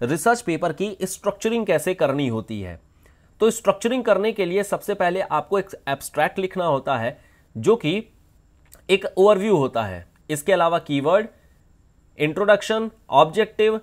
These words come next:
रिसर्च मेथोडोलॉजी, डेटा कलेक्शन, रिजल्ट्स and लास्ट में डिस्कशन और फिर कंक्लूजन। सबसे पहले देखते हैं एब्स्ट्रैक्ट क्या है। एब्स्ट्रैक्ट का मतलब आपने जो भी रिसर्च पेपर लिखा, जो कि एक, अ, पाँच छः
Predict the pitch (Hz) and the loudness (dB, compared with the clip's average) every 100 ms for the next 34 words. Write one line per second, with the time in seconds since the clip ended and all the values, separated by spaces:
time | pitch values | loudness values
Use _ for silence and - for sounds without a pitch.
0 | _ 120 139 196 202 202 196 208 202 202 | _ -4 0 2 2 0 -2 2 4 4
1 | 214 220 - 107 143 196 202 196 202 - | 2 -8 -10 -6 0 0 2 0 0 -4
2 | 214 208 - 139 147 208 220 - _ - | -6 -8 -6 -2 4 4 4 -8 _ -2
3 | 208 240 185 151 151 165 185 139 143 165 | 0 2 2 0 -2 -4 -2 -4 -4 -6
4 | 202 190 143 139 214 233 240 143 127 123 | -6 -2 0 2 2 0 -2 -2 -2 -4
5 | 110 101 90 _ _ _ _ _ _ _ | -4 -6 -10 _ _ _ _ _ _ _
6 | _ - 202 247 269 262 226 226 254 240 | _ 4 4 6 6 4 2 0 0 0
7 | 190 - 185 - 143 107 92 85 - _ | 0 0 -2 -2 -6 -4 -6 -12 -20 _
8 | _ - 151 - 185 196 196 185 185 220 | _ -2 -2 -2 0 0 2 0 2 0
9 | 233 _ _ - 175 185 208 160 185 214 | -4 _ _ 4 4 4 0 2 2 2
10 | 202 175 190 - 175 170 202 160 127 - | 0 2 2 2 -4 4 4 4 -2 0
11 | 220 226 113 135 165 185 180 - 156 147 | -2 -2 -8 -6 -4 -4 -6 -6 -8 -2
12 | 147 127 107 - 139 - - | 2 2 2 -2 -6 -4 -4